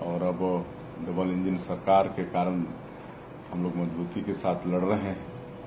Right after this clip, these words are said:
और माओवाद अंतिम सांस गिन रहे हैं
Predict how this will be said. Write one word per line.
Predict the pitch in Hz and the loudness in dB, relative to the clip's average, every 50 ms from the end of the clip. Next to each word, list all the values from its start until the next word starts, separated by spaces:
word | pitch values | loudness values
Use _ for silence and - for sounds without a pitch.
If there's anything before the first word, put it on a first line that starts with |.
| - 82 | -4 -2
और | 85 87 87 87 85 82 - - - - - - - - - - - - - - - - 90 | -2 0 0 0 -2 -4 -4 -8 -10 -12 -12 -12 -12 -12 -12 -12 -12 -12 -12 -12 -8 -4 0
माओवाद | 90 87 87 87 90 92 92 92 92 85 98 | 2 4 4 4 6 6 6 4 4 4 2
अंतिम | 101 95 87 - - - - - - - 87 87 85 82 - 101 98 95 92 90 | 2 2 0 -2 -10 -14 -14 -12 -12 -8 -4 -4 -4 -2 -2 0 2 2 0 0
सांस | - - - 90 92 92 - - - - - - - - - - - - - - - - | -2 0 2 4 4 2 0 -4 -10 -12 -14 -14 -12 -12 -12 -12 -14 -14 -14 -12 -10 -6
गिन | 82 87 95 98 90 | -2 0 2 2 2
रहे | 98 98 90 87 98 101 | 2 2 2 0 -2 -2
हैं | 95 87 92 | -4 -6 -8